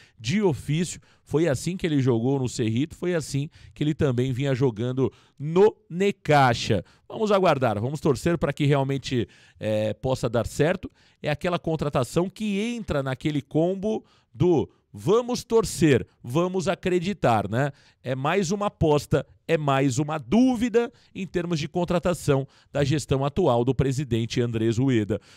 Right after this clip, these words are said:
Meus amigos varandeiros, olha, vamos falar um pouquinho sobre Pereira.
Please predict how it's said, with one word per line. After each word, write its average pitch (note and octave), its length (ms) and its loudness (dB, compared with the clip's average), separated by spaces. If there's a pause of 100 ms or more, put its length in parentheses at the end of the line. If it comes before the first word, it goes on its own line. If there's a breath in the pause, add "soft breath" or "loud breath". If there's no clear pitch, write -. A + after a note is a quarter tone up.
(160 soft breath)
Meus C3+ 140 2
amigos G3+ 440 4
varandeiros, D#3 640 4
olha, E3 220 2 (220 loud breath)
vamos G#3+ 80 -16
falar A3+ 140 0
um G3 40 -2
pouquinho D#3 420 -2
sobre C#3+ 560 0
Pereira. D3 640 4